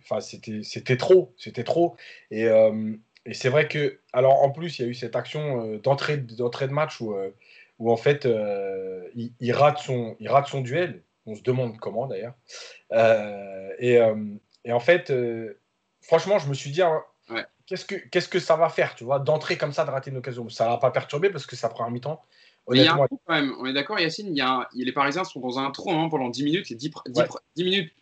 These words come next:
Speaker 2: suivant le, le raté de Neymar, et on se demande même
Speaker 1: Voilà.
Speaker 2: si on craquait, et heureusement que, Keylor Navas est là, quoi.
Speaker 1: Et, et, et c'est ça, en fait. Et, et c'est pour ça que la première mi-temps, elle est pas bonne.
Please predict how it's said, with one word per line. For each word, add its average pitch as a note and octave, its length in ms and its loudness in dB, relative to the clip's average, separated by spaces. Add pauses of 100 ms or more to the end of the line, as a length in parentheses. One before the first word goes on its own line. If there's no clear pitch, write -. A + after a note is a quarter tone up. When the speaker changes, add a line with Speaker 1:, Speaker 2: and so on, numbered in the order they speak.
Speaker 2:
suivant D3 340 -2
le, C3 180 2
le A#2+ 100 2
raté B2+ 260 0
de B2+ 60 0
Neymar, D3+ 400 -2
et A#2 100 -4
on A2+ 100 -6
se G#2+ 60 -10
demande B2+ 220 -2
même C#3+ 100 0
Speaker 1:
Voilà. A#2 160 6
Speaker 2:
si A2+ 40 -2
on - 240 -18
craquait, D3 260 0
et D3 40 4
heureusement A#2+ 380 0
que, G2+ 340 -4
Keylor A2 280 -2
Navas A#2+ 280 -2
est - 40 -2
là, D3+ 120 -4
quoi. G#2 220 -10 (500)
Speaker 1:
Et, A#2 100 -2
et, A#2+ 420 0
et B2 40 0
c'est D3+ 160 -4
ça, G3+ 160 4
en E3+ 60 6
fait. D3 280 -2
Et, A#2+ 260 -2
et B2 80 -4
c'est C#3 160 -6
pour D3 100 -8
ça G3 160 2
que F#3+ 80 0
la D#3 60 6
première D3 200 2
mi-temps, D3 240 0
elle C#3 80 -2
est A2 60 -6
pas C3+ 140 0
bonne. C#3 280 0